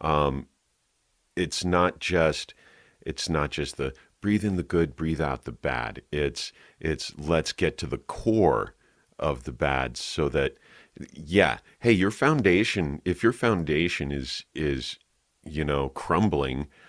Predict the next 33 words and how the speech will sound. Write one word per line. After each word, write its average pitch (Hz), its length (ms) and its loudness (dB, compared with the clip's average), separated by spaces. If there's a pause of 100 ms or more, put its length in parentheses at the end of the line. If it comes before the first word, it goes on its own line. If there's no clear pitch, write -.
(180)
or 82 220 6
if 80 160 0
there's 85 380 4
a 78 240 -2
few - 360 -2
rotten 80 640 2 (500)
beams 95 460 2
in 80 120 2
your 73 120 0
foundation 76 680 0
there, 69 280 -2 (480)
um, 78 420 2 (280)
putting - 220 6
on 110 180 8
a 98 60 6
new 95 200 6
roof 87 580 2
or 78 340 2 (200)
giving 90 260 2
it 82 120 2
a 80 60 0
new 78 140 0
paint 85 300 -4
job 67 260 -4 (160)
isn't 90 380 2
gonna 78 240 0
do 82 340 -2
any 71 340 -4 (180)
good 80 380 2 (340)
to 95 120 2
fixing 73 420 -4
that 62 160 -6
foundation. 53 540 -8